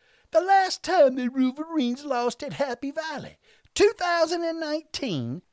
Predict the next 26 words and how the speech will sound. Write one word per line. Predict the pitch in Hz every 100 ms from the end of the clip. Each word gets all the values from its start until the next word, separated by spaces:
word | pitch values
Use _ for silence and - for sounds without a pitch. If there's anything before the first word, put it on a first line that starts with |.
| _
twenty-eight | - 370 392 339 254 220
to | 214
twenty-one. | - 220 208 202 262 220 92 - - _ -
Just | 403 -
four | 453 453 466
years | 453 240
ago, | 240 220 208 123
if | 135 131 -
Lucky | 175 170 156 127
is | 117
ciphering | - 196 - 139 113
is | 101
correct, | - 123 123 254 - _ _ _ _ -
Michigan's | 302 233 285 277 254 -
pass | 311 302 302 -
defense | 214 151 160 127 117
has | - 180 160
yet | 233 254 -
to | 311
allow | 294 226 190 196 -
two | - 440 392 302
hundred | 285 294 247
yards | 233 208 165 156
in | 180 175
one | 185 208
game. | 190 190 208 123 82